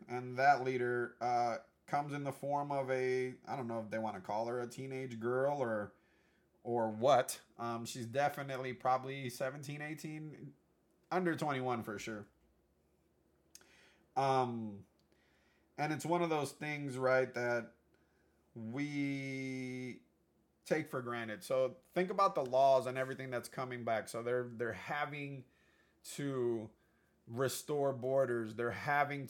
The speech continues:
to make rules again. There's refugees from other places as those lines were erased. Think about, you've been gone for five years, don't know where the hell you've been, and you come back and there's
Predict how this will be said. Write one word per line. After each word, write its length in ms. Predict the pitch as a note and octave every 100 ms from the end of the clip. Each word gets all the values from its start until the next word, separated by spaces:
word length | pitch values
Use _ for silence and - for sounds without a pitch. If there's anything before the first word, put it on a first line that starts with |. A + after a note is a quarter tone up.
| -
to 460 | C#3 B2+ B2 A#2 G#2 _ _ _ _ _ _ _ _ _ _ _ _ A#2
make 380 | B2 C#3 D3+ A#2
rules 540 | A#2 C3+ D3 D3 C3+
again. 380 | C3 A#2 A#2 A#2
There's 260 | A#2 B2 B2+
refugees 680 | C3 E3+ F3+ E3+ D3 D#3 C#3+
from 200 | C#3+ C#3
other 240 | D3+ D3+ C#3
places 540 | D#3 E3 - C3+ A#2+
as 160 | A#2+ A#2+
those 180 | B2
lines 340 | B2 C3 C3+ B2+
were 180 | C3 B2+
erased. 400 | B2 C3+ A#2+ -
Think 220 | F3 G#3+
about, 400 | G3+ G#3 F#3 F3+ - _ _ _ _ _ _ _ -
you've 220 | C3+ F#3 G#3
been 180 | G#3+
gone 280 | E3+ F3 E3+
for 140 | E3 B2+
five 380 | D#3 D3+ D#3
years, 200 | C#3+ B2
don't 180 | A2+ C#3+
know 100 | C#3+
where 200 | B2+ C#3+
the 80 | C#3
hell 120 | C#3
you've 200 | B2+ B2
been, 160 | A#2+ A2+
and 160 | A#2
you 100 | C#3+
come 280 | D3+ F3+ D3+
back 320 | C3 C#3 C#3 B2+
and 180 | B2
there's 320 | C3 D#3+ D3